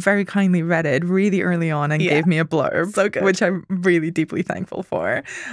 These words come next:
Speaker 1: And it's out in May in the States, and it's
Speaker 2: Mm-hmm.
Speaker 1: out on the ninth of June in the U K. It's called Unlikable Female Characters, The Women Pop Culture Wants You to Hate.
Speaker 2: Yes.
Speaker 1: And honestly, it's 'cause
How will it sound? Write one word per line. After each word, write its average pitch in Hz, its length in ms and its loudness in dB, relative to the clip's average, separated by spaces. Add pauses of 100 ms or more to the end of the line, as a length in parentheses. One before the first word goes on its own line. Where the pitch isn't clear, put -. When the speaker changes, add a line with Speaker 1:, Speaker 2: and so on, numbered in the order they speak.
(180)
Speaker 1:
And 185 420 4
it's 196 300 2
out 214 300 0 (100)
in 185 360 6
May 196 280 2
in 180 200 2
the 170 140 0
States, - 920 -4
and 175 120 2
it's 160 140 -2
Speaker 2:
Mm-hmm. 170 120 -4
Speaker 1:
out 170 240 0
on 165 100 -2
the 160 80 -2
ninth 170 500 -2
of 165 200 -4
June 156 340 -2
in 151 80 -2
the 147 80 -2
U 139 180 -4
K. 156 320 -6
It's - 140 -12
called 165 180 0
Unlikable 165 420 -2
Female 156 260 -4
Characters, - 520 -6
The 165 100 -4
Women 151 300 -4
Pop - 220 -14
Culture - 320 -8
Wants - 260 -10
You - 60 -10
to - 80 -6
Hate. 151 400 -6 (260)
Speaker 2:
Yes. 160 180 -6
Speaker 1:
And 180 220 2 (100)
honestly, 320 580 0
it's - 300 -10
'cause 202 380 -4